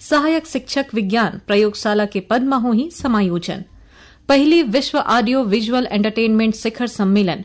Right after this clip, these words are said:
वेवसा काली ले मुंबई में होही शुरू। प्रधानमंत्री हा करी उद्घाटन। अब समाचार विस्तार ले। केंद्र सरकार हा अवैया जनगणना मा जाति गणना ला शामिल करे के फैसला ले है।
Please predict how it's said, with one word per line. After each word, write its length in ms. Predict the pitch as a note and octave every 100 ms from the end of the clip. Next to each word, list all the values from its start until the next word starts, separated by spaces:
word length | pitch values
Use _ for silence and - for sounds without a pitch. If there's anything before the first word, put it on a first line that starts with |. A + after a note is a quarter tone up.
| -
वेवसा 560 | F#3 A3+ C#4 - A3 - - -
काली 260 | A#3 B3 C#4
ले 160 | C4+
मुंबई 340 | C4 G#3 G#3 A3+
में 100 | A3
होही 280 | G3+ G3 G#3
शुरू। 240 | G#3 G#3 - - - -
प्रधानमंत्री 640 | G3+ G3 G#3 F#3+ G3+ A3
हा 100 | C#4
करी 320 | C4 A3+ G#3 F#3+ A#3+
उद्घाटन। 560 | F#3+ F#3 E3+ - - - _ _ - - -
अब 220 | B3+ D4
समाचार 520 | - A#3+ A3 G#3+ F3+
विस्तार 400 | F3+ G3 G#3 D3
ले। 160 | - - - - _ _ - - - - - - _ -
केंद्र 240 | D4+ D#4+
सरकार 400 | D#4 C#4+ C#4+ C#4
हा 160 | B3 C#4
अवैया 380 | A3 G#3+ A3 A#3+
जनगणना 500 | G#3+ G3+ G3+ A3 A#3+
मा 200 | A3+ B3+
जाति 400 | G#3 F#3+ G3 C#4
गणना 340 | G3+ G3+ A3+
ला 160 | G#3 -
शामिल 400 | - - A#3 C#4+
करे 220 | C4+ A#3+ A3
के 120 | B3+
फैसला 420 | B3+ F3+ F3+ G3+
ले 160 | A3 E3
है। 200 | E3+